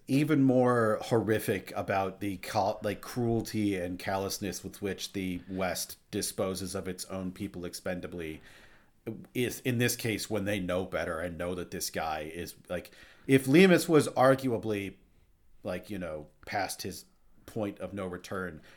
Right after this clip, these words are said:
the next novel is expressly about bringing a guy back out of retirement who has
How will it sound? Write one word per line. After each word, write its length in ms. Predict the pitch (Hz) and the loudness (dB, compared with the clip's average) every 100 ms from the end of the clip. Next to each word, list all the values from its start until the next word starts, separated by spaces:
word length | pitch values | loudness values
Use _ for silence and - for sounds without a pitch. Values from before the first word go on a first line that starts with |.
| - _ _ - | -20 _ _ -6
the 100 | 120 | 2
next 280 | 143 147 | 4 2
novel 380 | 156 135 127 120 | 2 4 4 2
is 160 | 113 - | -2 -2
expressly 960 | 131 127 - - - 175 - - 123 104 | -4 -2 -2 -4 0 0 2 -4 -4 -4
about 380 | 98 98 98 - | -4 -4 -6 -4
bringing 260 | 120 110 104 | -4 -4 -6
a 100 | 98 | -4
guy 520 | 95 95 90 87 80 - - _ - | -4 -2 -4 -6 -10 -18 -20 _ -6
back 300 | - 113 - | 2 2 2
out 140 | 110 104 | 0 0
of 100 | 98 | -4
retirement 640 | 95 107 104 101 95 90 | -6 -4 -2 -2 -4 -10
who 180 | - 117 - | -8 -8 -4
has 260 | 113 98 | -4 -4